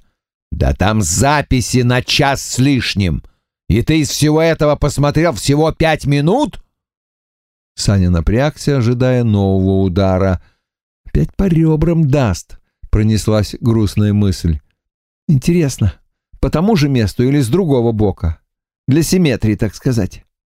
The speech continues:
К его удивлению, удара не последовало.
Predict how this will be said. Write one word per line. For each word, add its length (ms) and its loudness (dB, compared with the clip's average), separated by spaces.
К 40 -20
его 280 2
удивлению, 800 0
удара 440 0
не 180 0
последовало. 880 0